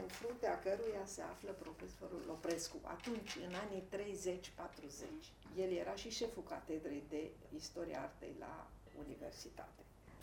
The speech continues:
Sala Dales, uh, adăpostea și expoziții care se organizau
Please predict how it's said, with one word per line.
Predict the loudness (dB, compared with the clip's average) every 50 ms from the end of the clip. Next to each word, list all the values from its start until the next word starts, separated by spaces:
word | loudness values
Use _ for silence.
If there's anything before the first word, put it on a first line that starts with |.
| 6 6 6
Sala | 4 4 4 6 6 4 6
Dales, | 6 6 6 6 6 6 4 4 4 4 6 6 8 10
uh, | 10 8 8 8 4 4 4 4 6 6 4 4 2 2 0 -2 -2 -2 -2 -4 0 4
adăpostea | 4 6 6 6 6 6 6 6 6 6 6 4 2 2 4 4 4 4 4
și | 2 0 0 0 2 2 4 2 2 4 6
expoziții | 6 6 6 4 2 -2 0 2 2 2 0 -2 -4 -6 -6 -4 -4 -2
care | 0 0 0 2 0 0
se | -2 0 0 2 2 6 6
organizau | 6 6 8 6 6 6 6 4 2 2 2 2 4 6 8 10 10 10 8 6